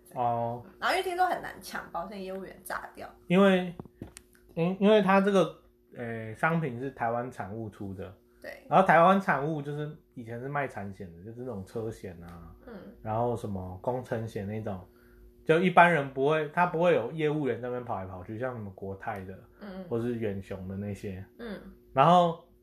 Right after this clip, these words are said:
Speaker 2: 他有搭配就是一些保险经纪人。
Speaker 1: 嗯。
Speaker 2: 然后你知道在台湾，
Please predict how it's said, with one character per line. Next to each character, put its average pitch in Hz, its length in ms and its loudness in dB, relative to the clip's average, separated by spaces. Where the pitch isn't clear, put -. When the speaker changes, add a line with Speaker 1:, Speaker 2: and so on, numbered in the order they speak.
Speaker 2:
他 190 160 6
有 165 140 8
搭 160 200 10
配 160 220 6
就 143 100 4
是 139 220 -6
一 147 100 -10
些 131 160 -4
保 117 240 -2
险 101 240 -10
经 104 220 -14
纪 104 160 -14
人。 95 140 -14
Speaker 1:
嗯。 202 80 -20
Speaker 2:
然 139 120 2
后 175 80 6
你 147 60 0
知 151 100 2
道 160 380 6
在 175 120 4
台 135 220 0
湾， 123 440 2